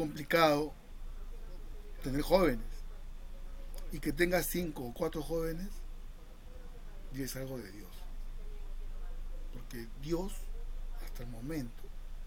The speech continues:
se está moviendo tras el Espíritu Santo en nuestra iglesia. Yo estoy plenamente convencido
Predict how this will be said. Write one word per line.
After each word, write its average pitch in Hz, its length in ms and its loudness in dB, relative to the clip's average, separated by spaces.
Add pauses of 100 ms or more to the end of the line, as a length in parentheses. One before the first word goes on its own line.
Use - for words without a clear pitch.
(140)
se - 120 -4
está 139 200 -2
moviendo 165 640 0 (720)
tras 127 180 -4
el 120 100 -2
Espíritu 156 540 -4
Santo 123 420 -6 (380)
en 120 140 -8
nuestra - 280 -12
iglesia. 123 400 -4 (2000)
Yo 175 320 6
estoy - 280 -4
plenamente 180 680 0
convencido 131 640 -4